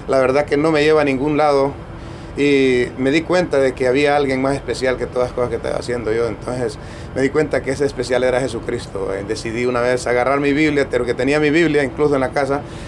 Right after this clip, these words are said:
porque mi borrachera se... llegaba borracho y me arrodillaba a lo, a la, a la cama donde estaba mi esposa y yo le, le daba gracias a Dios siempre. Llegó ese momento de que decidí que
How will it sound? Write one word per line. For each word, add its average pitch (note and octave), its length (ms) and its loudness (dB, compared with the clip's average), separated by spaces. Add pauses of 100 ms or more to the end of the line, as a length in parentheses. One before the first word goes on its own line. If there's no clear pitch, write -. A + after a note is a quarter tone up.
(160)
porque C#3 280 0
mi C#3 100 2
borrachera C3+ 580 2
se... B2 600 2 (340)
llegaba D3 340 4
borracho E3 420 2
y D#3+ 60 4
me D#3 100 0
arrodillaba C3+ 460 4
a E3+ 40 2
lo, D3 160 4
a C3 80 2
la, B2+ 280 2
a B2 100 0
la B2 180 2
cama D#3+ 480 2
donde A#2+ 280 -4
estaba D3 340 0
mi D3 100 -2
esposa C#3+ 460 0
y A#2 200 -2
yo D3 120 2
le, E3 200 2
le C3 160 0
daba D#3 180 4
gracias E3 300 2
a C#3 80 2
Dios D#3 180 2
siempre. E3 320 -2 (320)
Llegó C#3 200 4
ese F3+ 80 4
momento F3 400 2
de D3 120 4
que C#3+ 100 -2
decidí C3 560 0
que B2 240 0